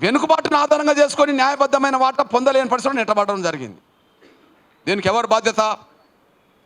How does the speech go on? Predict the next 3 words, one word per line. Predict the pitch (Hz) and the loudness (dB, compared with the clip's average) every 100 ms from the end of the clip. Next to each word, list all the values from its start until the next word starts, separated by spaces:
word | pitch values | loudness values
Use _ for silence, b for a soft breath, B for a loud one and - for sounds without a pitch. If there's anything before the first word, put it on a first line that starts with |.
| _ _ _ _ _ _ _ _ _ _ _ _ 131 | _ _ _ _ _ _ _ _ _ _ _ _ -2
దామోదర | 180 220 214 | 0 0 0
నరసింహ | 214 254 226 | -2 -2 -2
బాధ్యత. | 175 139 | -4 -6